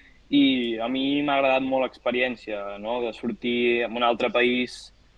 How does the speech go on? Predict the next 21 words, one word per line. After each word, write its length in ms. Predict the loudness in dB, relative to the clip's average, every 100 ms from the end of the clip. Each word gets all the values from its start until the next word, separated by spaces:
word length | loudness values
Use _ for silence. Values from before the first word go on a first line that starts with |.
| _ -8
competir 640 | -4 -4 -2 -2 0 0
en, 160 | -2 -6 -12
en 240 | -8 -2 4
un 60 |
altre 260 | 4 4 0
país, 300 | 2 2 2
no? 120 | 0
Doncs, 360 | 0 -2 -6 -16 -20 -20 -20 -20 _ 2
com 380 | 2 4 -2 0
Carlos 280 | 4 6 6
Robampera, 1040 | 6 2 0 0 2 4 4 2 0 -6 -12 _ -8
Oliver 360 | -4 -2 -2 -4
Solberg, 540 | -2 -2 0 0 -2 -18 _ -20 _ _ _ _ _
que 120 | -4
han 260 | 0 0 0
crescut 380 | -4 -4 -6 -4
allà, 300 | 0 2 2
doncs, 300 | -2 -8 -10
s'han 100 | -8
format 340 | -8 -8 -4
allà, 280 | -2 -2